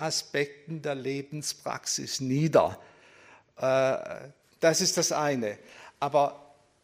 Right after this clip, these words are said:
ich wollte eigentlich auf etwas anderes hinaus, weil ich vor allem auf die Chronopolitik abgehoben habe, ist, äh, ist der,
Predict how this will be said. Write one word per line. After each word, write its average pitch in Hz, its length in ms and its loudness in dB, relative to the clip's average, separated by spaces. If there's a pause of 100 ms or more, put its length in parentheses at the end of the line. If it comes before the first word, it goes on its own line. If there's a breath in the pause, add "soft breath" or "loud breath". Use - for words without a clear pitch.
(400)
ich 180 220 -10
wollte 196 380 2
eigentlich 170 480 -2
auf 160 240 0
etwas 156 600 -2 (180)
anderes 165 480 0
hinaus, 143 500 0
weil 143 160 4
ich 139 80 -10
vor 113 180 2
allem 147 260 2
auf 135 240 -2
die 135 100 -6
Chronopolitik 147 1040 -2
abgehoben 131 960 -4
habe, 127 420 -4 (360 loud breath)
ist, - 440 -6 (760 loud breath)
äh, 131 280 0
ist - 380 -4
der, 143 100 2